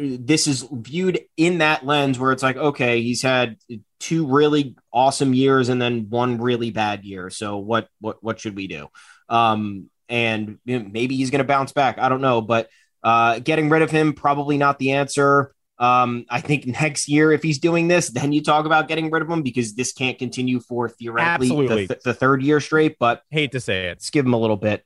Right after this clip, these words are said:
Speaker 1: Let's give him a little bit of a leash, and maybe he comes around. The homer against the Mets was encouraging, so maybe we see a little bit more of that.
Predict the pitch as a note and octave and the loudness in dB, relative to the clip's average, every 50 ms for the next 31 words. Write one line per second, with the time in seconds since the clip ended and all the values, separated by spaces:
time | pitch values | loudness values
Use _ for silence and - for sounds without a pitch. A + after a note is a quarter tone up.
0 | _ _ A2+ G#2+ - - D3 C3+ B2 A2+ - - B2 C3 C3+ C3+ B2 C3+ B2+ B2 | _ _ -20 -18 -4 0 2 2 2 0 -2 0 0 2 2 4 4 2 2 4
1 | A#2 A#2 A2 A2+ A2+ A2 A2 - - - - - A2+ A2 G#2+ G#2+ G#2+ G#2+ G#2 A2+ | 2 2 2 2 0 0 -2 -4 -8 -10 -6 -2 0 2 2 2 0 0 2 2
2 | A#2 A2 A2+ A2+ A2+ G#2+ - A2+ A2 A2 G#2+ G#2 G#2 G#2+ A2 B2 B2+ D#3+ F#3+ G3+ | 2 2 2 2 0 0 0 -2 -2 -2 -2 0 0 2 2 2 4 4 4 4
3 | G3 F#3+ F3 F#3 F3+ - - E3+ F3 E3+ E3 - D#3+ D3+ D#3 C#3+ - D3 C#3+ C3 | 4 4 2 2 0 0 0 2 2 2 0 -2 -2 -2 -2 0 2 2 2 2
4 | A#2 G#2+ G#2+ G2 - - C3 C#3+ C#3+ C#3+ D3 - - D3 C#3 C3+ C#3 C#3 C#3 C#3+ | 0 -2 -6 -8 -8 -4 -4 -2 0 0 0 2 4 4 4 6 4 4 4 2
5 | - C3+ C3 C#3 C#3 C3+ C3+ C3+ C3+ C#3 C#3 C3+ - | 2 2 2 4 4 4 4 4 4 2 2 -2 -4